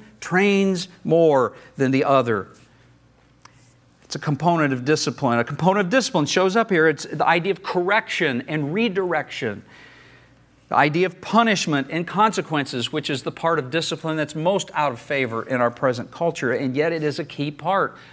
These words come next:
of what discipline is. And without it, you have a, you know,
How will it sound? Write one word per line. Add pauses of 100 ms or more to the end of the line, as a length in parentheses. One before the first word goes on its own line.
(100)
of
what
discipline
is.
And
without
it,
you
have
a, (540)
you
know,